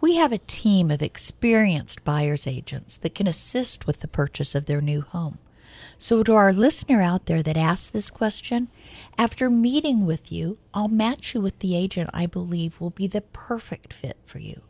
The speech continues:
They will meet with you as well to find out what your wants and needs are for your new home. And then they will be on the hunt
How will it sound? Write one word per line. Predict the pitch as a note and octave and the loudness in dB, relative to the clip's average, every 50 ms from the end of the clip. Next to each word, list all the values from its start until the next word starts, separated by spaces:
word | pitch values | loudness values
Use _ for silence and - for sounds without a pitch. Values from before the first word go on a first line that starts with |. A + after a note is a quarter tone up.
| _ _ _ - - - - - - - - - _ | _ _ _ -20 -20 -20 -20 -20 -20 -20 -20 -16 _
They | - D#3 E3 F3 G3 A3+ | 2 4 6 8 8 8
will | A3+ A#3 A3 | 8 6 4
meet | G3+ F#3+ F#3+ F#3+ - - | 4 4 2 0 -2 -4
with | F#3 - - F#3+ | -6 -4 -4 -4
you | F#3+ F#3 | -4 -4
as | F3+ F3 - - | -4 -6 -6 -4
well | F#3+ A3 C4 A#3 F3 D#3+ | -4 -4 -4 -4 -6 -6
to | - D#3+ | -8 -8
find | - - D#3+ E3+ E3+ E3+ | -6 -4 -2 -2 0 -2
out | E3 D#3 - D3+ | -2 -4 -4 -4
what | E3+ F#3 - - | -4 -4 -2 0
your | E3+ E3+ | 0 0
wants | D3 D3 C#3+ D3 F#3+ F3+ F#3 - - - | 0 0 0 2 2 2 0 -2 -4 -4
and | D#3 D3 D3 | -4 -4 -4
needs | D3+ D#3 F#3 G#3 G3+ - - | -2 -2 -2 -2 -4 -6 -6
are | C3+ B2+ - D3 | -8 -8 -8 -8
for | D#3 - - D#3 | -10 -8 -8 -6
your | D3 D3 D#3 | -2 -2 0
new | D#3 D#3+ D#3+ E3 E3+ | 0 0 0 -2 -4
home. | - - A3 A#3+ A#3 F3 - - - _ _ - - - - - - _ _ - | -4 -4 -4 -2 -2 -4 -6 -10 -14 _ _ -20 -20 -20 -20 -20 -20 _ _ -2
And | F#3+ G3 | 0 2
then | G3 G3+ G3 F3+ E3 - | 4 4 4 2 0 -2
they | - E3 F#3 G3+ A#3+ C4 | -2 -4 0 0 0 0
will | B3 A#3+ A3+ | 2 0 0
be | F#3+ F#3+ E3+ F#3 | 0 -2 -2 -2
on | F3 E3+ E3 | -2 -2 -2
the | D#3+ D#3+ | -4 -6
hunt | - - - - B3+ B3 G3+ | -8 -8 -4 -2 -2 -2 -2